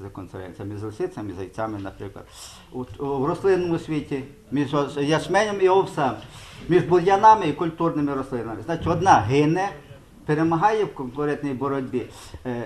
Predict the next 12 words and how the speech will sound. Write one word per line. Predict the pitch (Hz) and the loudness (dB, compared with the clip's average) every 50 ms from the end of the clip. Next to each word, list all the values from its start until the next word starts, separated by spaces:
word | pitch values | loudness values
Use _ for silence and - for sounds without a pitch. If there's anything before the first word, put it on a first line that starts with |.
| - - - - - - - - | -10 -12 -16 -20 -20 -20 -4 2
та, | - 175 165 - - 127 | 4 4 4 4 2 -4
е, | 123 120 117 113 113 113 107 110 104 107 - - - - - - - - - 117 | -6 -6 -6 -6 -6 -8 -8 -10 -12 -14 -16 -20 -18 -18 -18 -18 -18 -18 -14 -12
е, | 117 113 113 113 113 113 113 110 110 110 110 113 - - - - - - - - - - 110 104 - - | -10 -8 -8 -8 -8 -8 -8 -8 -8 -8 -10 -12 -16 -20 -20 -20 -20 -20 -20 -20 -20 -18 -18 -20 -14 -12
популяція | - 110 110 - 123 120 135 160 180 180 - - 175 170 160 156 151 - - - - - | -12 -10 -8 -6 -4 -2 0 0 0 0 -4 -6 -6 -6 -6 -8 -10 -12 -16 -20 -18 -14
або | - 117 104 107 110 101 98 | -12 -10 -8 -6 -6 -6 -6
організація, | 110 113 98 117 123 131 131 117 147 185 190 185 190 185 180 175 170 170 - - - - - - | -6 -8 -6 -4 -2 -2 -2 2 2 2 2 2 0 -2 -2 -2 -4 -8 -14 -18 -20 -14 -8 -6
яка | 151 151 - 185 | -6 -2 -2 -2
здатна | 160 143 185 202 190 - 185 180 - - - - - - - | -2 0 2 0 0 0 -2 -4 -4 -4 -8 -16 -18 -12 -10
знищити | 127 120 147 180 214 208 - - 208 - - 190 - - | -6 -4 -2 -2 -2 -2 -2 -2 0 0 0 0 0 0
або | 143 143 - - 185 196 190 - - | 0 0 2 2 2 2 0 0 -2
ослабити | 156 147 - 175 175 185 185 180 175 165 - 160 | -2 -2 0 2 2 4 2 2 0 -4 -8 -8
суперника. | - - 156 - - 107 95 87 90 - - - | -8 -8 -8 -8 -8 -8 -8 -10 -12 -12 -14 -14